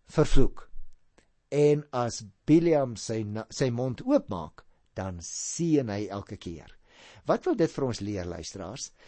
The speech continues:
Dit wil vir ons leer dat wie of wat jy ook al is, of jy die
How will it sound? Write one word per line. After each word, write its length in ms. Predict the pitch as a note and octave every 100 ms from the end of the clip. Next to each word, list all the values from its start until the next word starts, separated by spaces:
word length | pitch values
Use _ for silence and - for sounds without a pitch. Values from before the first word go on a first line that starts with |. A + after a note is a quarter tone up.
| - -
Dit 180 | F3+
wil 140 | D#4+ C#4+
vir 160 | A3+
ons 180 | F3+ B2
leer 400 | G2 F#2+ F#2 - _ _ _ _
dat 400 | A2 C3+ C3+ - - _ _ _ -
wie 600 | G#2 G2+ G3 C#4 C4+ - - _ _ -
of 260 | D#3 F#2
wat 240 | B2+ D#3+ -
jy 300 | A2 A2+ B2+
ook 200 | C3+ G#2+
al 140 | G#2 F2+
is, 280 | E2+ - -
of 200 | A#3+ C4
jy 120 | A3+
die 120 | F3